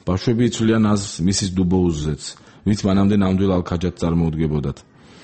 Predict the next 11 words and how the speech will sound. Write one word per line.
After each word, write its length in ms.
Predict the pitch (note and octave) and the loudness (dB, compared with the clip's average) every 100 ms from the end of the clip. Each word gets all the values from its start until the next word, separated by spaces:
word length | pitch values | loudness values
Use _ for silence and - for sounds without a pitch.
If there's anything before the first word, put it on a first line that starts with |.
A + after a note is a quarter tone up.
| - - | -20 -12
სხვანაირად 480 | - A2 A#2+ A#2+ - | -2 0 2 0 0
ხედავთ 300 | A2 A#2 A#2 - | -2 -2 -2 0
ფინალურ 320 | G#2+ G#2 F#2+ | 2 2 0
სცენაში 460 | - G#2 F#2+ - G#2+ - | 0 0 2 0 -2 -2
შერიფსაც. 560 | - F2 E2+ - D2+ C#2 - | -4 -2 -2 -4 -6 -8 -8
განსაკუთრებით 600 | - E2+ G#2 F#2+ G#2 G2+ G2+ | -4 -2 -2 -2 -2 -2 -2
საყურადღებოა 640 | F#2 F#2+ G2 G2 F#2+ G#2+ | -4 -2 0 0 2 4
მისტერ 420 | F#2+ F#2+ - G2+ F#2 - | 4 2 -2 -4 -4 -6
რეიმონდის 680 | D2 F2+ F#2+ F#2+ F#2 F#2 F#2 | -2 0 2 2 0 -2 -2
ამბავი, 360 | F2 F2 D#2 D2+ | 0 0 -2 -2
რომელზეც 400 | D#2+ F2 F2 G2+ | -2 -2 -2 -4